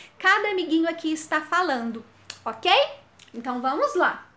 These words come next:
Esse primeiro aqui, ó, vamos ler juntos, ok? Tia Samira vai ler tudo em inglês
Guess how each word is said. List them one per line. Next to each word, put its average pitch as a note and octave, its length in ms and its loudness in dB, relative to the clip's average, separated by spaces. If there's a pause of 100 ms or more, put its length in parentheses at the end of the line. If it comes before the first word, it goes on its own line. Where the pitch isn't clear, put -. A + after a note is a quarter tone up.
(1040)
Esse A#4+ 260 2
primeiro F#4 420 0
aqui, D4+ 160 -4
ó, A#3+ 100 0
vamos D4 320 -2
ler E4 300 0
juntos, D4+ 680 2
ok? B3 320 -4
Tia D#4+ 140 -6
Samira C4+ 340 -4
vai B3 200 -4
ler B3 400 -4
tudo D#4 160 -4
em C4+ 80 -4
inglês B3+ 560 -2